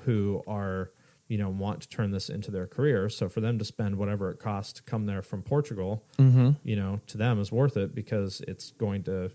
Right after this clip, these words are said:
Speaker 1: and I believe it will, like, cut years off the time it takes to
Speaker 2: Right.
Speaker 1: get them there.
Speaker 2: Right. And how, how are you viewing <clears throat> the sort of, you know, bands and partnerships you're trying to create? <clears throat> Like, do you feel like you have to do, I guess, a lot of sort of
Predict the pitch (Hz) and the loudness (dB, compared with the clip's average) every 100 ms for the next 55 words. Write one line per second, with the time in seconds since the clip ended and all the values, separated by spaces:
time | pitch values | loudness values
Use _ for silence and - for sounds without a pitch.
0 | - 101 90 92 98 101 85 117 131 98 | -8 -8 -8 -8 -6 -6 -4 0 0 0
1 | 101 90 90 - - - 90 104 110 101 | -4 -4 -8 -12 -8 -6 -4 -4 -2 -2
2 | 101 92 98 - 92 92 - 101 90 - | -4 -6 -8 -6 -4 -6 -6 -6 -6 -12
3 | - - - - - - 104 98 - 95 | -16 -20 -20 -20 -6 2 4 4 0 -4
4 | 87 78 90 - - 107 98 - - - | -6 -8 -10 -6 2 4 4 0 -10 -20
5 | - - 123 107 135 139 123 107 131 123 | -20 4 6 8 8 8 6 6 8 10
6 | 113 107 113 113 113 107 110 - - 175 | 8 8 8 8 8 8 4 0 6 10
7 | 185 175 139 98 - 120 117 107 131 113 | 12 12 10 6 2 4 6 8 8 8
8 | 107 98 - - - - 131 117 101 117 | 8 4 -2 -14 -20 4 8 8 8 8
9 | 117 110 104 - 117 104 107 107 - 107 | 8 6 6 6 6 4 4 2 4 4
10 | 120 107 101 - 110 104 104 - - - | 6 4 2 2 4 6 4 0 -14 -20
11 | - - - - 214 196 151 113 - 123 | -20 -18 -6 6 10 10 10 8 2 2
12 | 120 - 123 127 127 107 135 127 120 120 | 2 2 6 8 8 8 6 8 8 6
13 | 117 113 113 110 107 113 110 107 104 - | 6 6 6 4 2 4 6 6 2 0
14 | 110 107 104 110 104 104 101 92 104 95 | 0 2 2 2 4 4 2 2 0 0